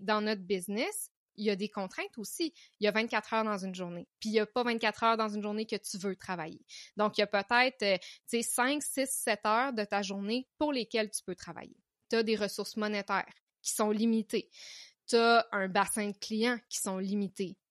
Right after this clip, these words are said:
T'as des, une quantité de plateformes qui sont limitées.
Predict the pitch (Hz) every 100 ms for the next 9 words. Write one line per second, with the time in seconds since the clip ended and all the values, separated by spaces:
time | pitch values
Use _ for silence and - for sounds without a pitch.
0 | _ - 233 233 233 214 190 208 - _
1 | _ - 202 202 196 - 226 - 226 196
2 | - - 254 240 190 180 - 196 185 180
3 | 180 - 180